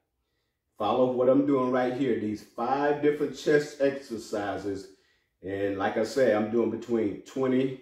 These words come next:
and fifteen reps on most of these exercises, okay? You choose the amount of weight you need. You don't want, you don't want to be too light. You don't want to be too heavy either, okay? But you only get out of it what you put into it.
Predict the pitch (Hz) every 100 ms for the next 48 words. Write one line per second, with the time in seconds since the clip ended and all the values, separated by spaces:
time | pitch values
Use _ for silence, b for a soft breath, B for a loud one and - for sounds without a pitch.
0 | - 92 - 131 127 - 123 117 123 123
1 | 127 - - b b b b - 107 110
2 | 120 - 113 113 110 110 104 - 101 82
3 | 80 78 - _ _ _ 87 90 107 104
4 | 117 - - b b b b _ 87 139
5 | - 143 127 117 110 110 110 104 107 107
6 | - 110 107 90 87 95 110 113 117 104
7 | 113 117 123 123 127 - 139 135 147 -
8 | - - 95 101 107 107 104 104 104 110
9 | - 127 117 135 127 117 104 117 120 -
10 | 82 - b b b b b 87 - 110
11 | 117 - - _ _ _ _ 95 - -
12 | - 120 139 143 139 143 139 123 113 101
13 | 95 107 - 117 - 139 123 120 - 123
14 | 95 82